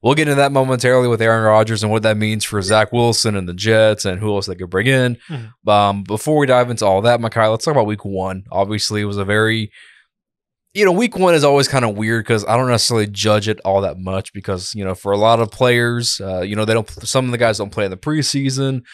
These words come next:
Speaker 1: or they're held out 'cause of injuries throughout training camp and the preseason.
Speaker 2: Mm-hmm.
Speaker 1: Um, obviously, and teams just wanna rest their guys. So, it's a lot of sloppy football nonetheless,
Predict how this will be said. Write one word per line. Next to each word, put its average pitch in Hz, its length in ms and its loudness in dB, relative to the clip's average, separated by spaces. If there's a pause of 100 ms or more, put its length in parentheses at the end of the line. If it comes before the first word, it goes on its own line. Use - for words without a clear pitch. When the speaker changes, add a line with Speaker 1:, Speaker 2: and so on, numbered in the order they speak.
(220)
Speaker 1:
or 104 140 0
they're 101 100 0
held 117 160 0
out 113 140 2
'cause 95 120 -8
of 95 120 -8
injuries 117 480 -2
throughout 92 180 -2
training 110 280 -2
camp 104 260 -2
and 101 220 -6
the - 20 -16
preseason. 104 800 -6
Speaker 2:
Mm-hmm. 98 120 -12
Speaker 1:
Um, 90 420 -8
obviously, 98 600 -4
and 95 100 -14
teams 127 300 -4
just 117 160 -8
wanna 113 180 -4
rest 104 240 -2
their 95 140 -8
guys. 90 340 -8
So, 98 320 -2 (540)
it's 123 160 -4
a 113 40 -2
lot 131 220 4
of 131 80 4
sloppy 113 540 -2
football 117 360 0
nonetheless, 98 760 -6